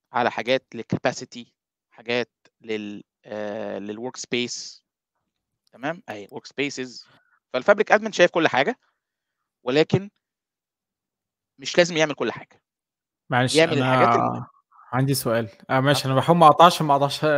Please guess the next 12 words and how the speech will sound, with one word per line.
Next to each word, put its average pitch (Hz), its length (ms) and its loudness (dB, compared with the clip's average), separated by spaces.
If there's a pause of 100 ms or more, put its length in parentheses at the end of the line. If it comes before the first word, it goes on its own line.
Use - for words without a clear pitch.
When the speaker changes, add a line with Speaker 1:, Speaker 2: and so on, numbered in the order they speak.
(140)
Speaker 2:
سر - 420 -4
الناس، 156 240 -6
بس 143 240 -8
عايز 135 180 -4
أقول 139 100 -10
حاجة، 139 320 -8 (1600)
وهي 143 560 -2 (180)
إن 123 400 -4 (920)
اللي 135 100 -2
أنا 185 80 2
فاهمه 190 460 -4
منك، 156 640 -6